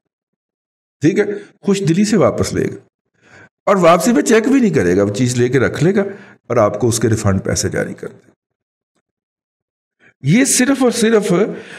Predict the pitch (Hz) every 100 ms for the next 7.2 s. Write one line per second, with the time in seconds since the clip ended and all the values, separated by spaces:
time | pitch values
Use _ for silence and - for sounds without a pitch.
0 | - - - - 226 226 247 262 - -
1 | 170 226 - 151 143 135 113 131 120 143
2 | 147 131 - 131 113 143 135 127 101 104
3 | 139 117 113 - 113 110 113 123 113 113
4 | 113 117 113 101 113 117 147 151 156 269
5 | 196 104 85 - 90 92 147 - 165 131
6 | 135 180 190 147 139 165 180 - 202 196
7 | 185